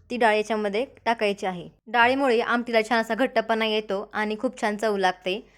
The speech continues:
डाळीशिवाय कटाची आमटी होतच नाही, पण खूप जास्त पण डाळ घालायची नाही, अगदी कमी प्रमाणामध्ये किंवा थोडीशी घालायची. अर्धी वाटी घातलेली आहे ते मी. ताज्या आमटीपेक्षा शिळी झालेली आमटी खूप भारी लागते. तुम्ही कधी खाल्ली आहे का शिळी आमटी आणि इंद्रायणीचा भात?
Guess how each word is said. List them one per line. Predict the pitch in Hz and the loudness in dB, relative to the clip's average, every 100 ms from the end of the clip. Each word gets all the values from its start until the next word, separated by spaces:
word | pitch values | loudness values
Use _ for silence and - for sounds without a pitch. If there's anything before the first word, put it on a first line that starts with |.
| _ _ _ | _ _ _
डाळीशिवाय | 226 220 240 247 269 214 202 | 0 2 2 0 4 6 4
कटाची | 233 240 226 220 | 0 2 2 4
आमटी | 226 220 226 | 2 2 0
होतच | 240 220 220 233 | 0 0 -2 -2
नाही, | 208 185 220 - _ _ - | -2 -4 -8 -14 _ _ -4
पण | 240 226 226 | -2 -2 -6
खूप | 233 | -2
जास्त | 233 240 | 0 0
पण | 240 240 226 | -2 0 2
डाळ | 226 | 4
घालायची | 240 214 208 | 6 4 2
नाही, | 233 202 196 - | -4 -4 -6 -6
अगदी | 208 196 233 | -6 -4 -2
कमी | 247 220 | -2 0
प्रमाणामध्ये | 214 208 208 202 202 | 0 0 0 0 -2
किंवा | 202 220 240 | -2 -2 0
थोडीशी | 214 214 | -2 0
घालायची. | 220 208 180 175 196 233 _ _ _ - | 0 0 -2 -4 -8 -10 _ _ _ 0
अर्धी | 214 226 | 2 4
वाटी | 233 226 | 2 2
घातलेली | 240 220 208 | -2 -2 0
आहे | 208 190 | 0 0
ते | 190 | -4
मी. | 185 202 254 _ _ _ | -6 -8 -12 _ _ _
ताज्या | 233 220 233 | -2 0 2
आमटीपेक्षा | 247 240 240 233 226 185 - _ _ _ - | 2 0 -2 -2 0 -2 -2 _ _ _ -4
शिळी | 262 262 | 2 4
झालेली | 247 226 | 4 4
आमटी | 226 226 226 220 | 2 0 -4 -6
खूप | - 240 | -4 0
भारी | 269 202 | 0 2
लागते. | 185 180 165 156 _ _ - | 0 -2 -10 -16 _ _ -4
तुम्ही | 247 262 | -2 2
कधी | 277 269 | 0 2
खाल्ली | 269 262 | 2 4
आहे | 262 | 2
का | 214 208 | 2 0
शिळी | - 226 233 | 0 0 2
आमटी | 214 214 226 | 0 -2 -4
आणि | 202 208 | -2 -2
इंद्रायणीचा | 214 208 208 220 | -2 -2 -2 -2
भात? | 220 | 0